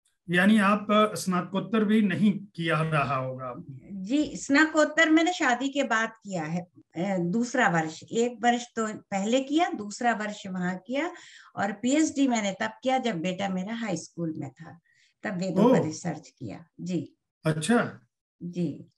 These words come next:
Speaker 1: यही, इसीलिए मैंने कहा कि आप राजनीति शास्त्र से करने के बाद अचानक वेदों की तरफ, मैं ये सवाल करने वाला था कि आपने वेदों में राजनीति,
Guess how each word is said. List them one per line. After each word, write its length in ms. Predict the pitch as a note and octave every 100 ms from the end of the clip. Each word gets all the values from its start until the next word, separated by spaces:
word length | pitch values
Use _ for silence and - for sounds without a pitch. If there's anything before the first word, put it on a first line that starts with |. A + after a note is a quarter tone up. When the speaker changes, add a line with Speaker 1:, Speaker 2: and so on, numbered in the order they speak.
| _ - -
Speaker 1:
यही, 240 | E3 A#3
इसीलिए 560 | D#3+ D#3+ B3 B3+ A#3 C4
मैंने 320 | A3 G#3 B3
कहा 300 | A#3+ E3 A3+
कि 160 | A#3+ A#3
आप 240 | F#3 G#3
राजनीति 600 | G#3+ E3+ E3+ F3 G#3+ A3
शास्त्र 440 | G#3+ F#3+ F#3+ - A3
से 300 | - G#3+ G#3+
करने 340 | G3+ F3 G#3
के 100 | G#3
बाद 280 | F3 F3+ G3
अचानक 520 | D#3+ D#3+ D#3+ F#3 G#3 D#3
वेदों 380 | D3+ D#3+ G3+ G#3+
की 120 | A3
तरफ, 320 | - F#3+ F#3+
मैं 140 | F#3
ये 160 | F#3+ F#3+
सवाल 340 | F#3 E3 F#3+
करने 300 | G#3+ F#3 F3+
वाला 280 | F3 D#3 D3+
था 200 | D#3 F3
कि 160 | F#3+ G#3
आपने 400 | E3 - G3+ G#3 - _ _ -
वेदों 320 | D3+ F#3 F3+
में 160 | B3 B3
राजनीति, 800 | G#3+ G3+ G3 G#3 A3 F#3+ D#3 -